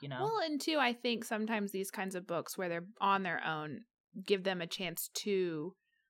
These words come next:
Speaker 2: let the group dynamic shine as well, because we have these
Speaker 1: Mm.
Speaker 2: moments where, like, Cassie is like, uh,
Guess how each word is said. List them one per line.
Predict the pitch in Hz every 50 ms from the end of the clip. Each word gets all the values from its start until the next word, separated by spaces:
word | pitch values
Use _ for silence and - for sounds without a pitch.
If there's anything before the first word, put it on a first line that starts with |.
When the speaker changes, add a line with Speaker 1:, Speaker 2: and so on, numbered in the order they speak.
| _ -
Speaker 2:
let | 202 196 196 202 180 - -
the | 208
group | 196 - 196 185 185
dynamic | 185 180 180 175 165 156 156 - -
shine | - - 151 151 156 147
as | 147 156
well, | 180 180 170
because | 165 180 180 202 196 -
we | 175 180
have | 180 185 160 185
these | 175 165 156
Speaker 1:
Mm. | 151
Speaker 2:
moments | 160 151 151 156 160 165 -
where, | 160 160
like, | 160 131 123 -
Cassie | - - 160 156 - -
is | - 202 -
like, | 165 160 - - - _ _ _ _ _ -
uh, | - 185 170 156 151